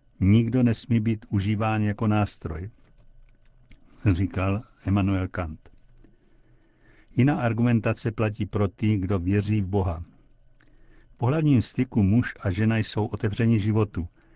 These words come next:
ale spojení gamet a plození závisejí na Bohu, který je stvořitelem a pánem života.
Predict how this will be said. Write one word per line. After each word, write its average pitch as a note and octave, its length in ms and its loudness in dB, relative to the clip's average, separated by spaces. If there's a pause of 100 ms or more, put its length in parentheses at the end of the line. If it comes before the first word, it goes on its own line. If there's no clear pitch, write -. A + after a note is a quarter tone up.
(320)
ale G#2 240 2
spojení B2 840 2
gamet G#2+ 600 0
a F#2+ 100 -4
plození A#2+ 640 2
závisejí A2+ 640 0
na A2 120 2
Bohu, G2 380 -2 (720)
který G#2 400 -2
je G2+ 120 0
stvořitelem A2+ 800 -2
a G#2+ 100 -6
pánem G#2+ 400 0
života. G2+ 540 -2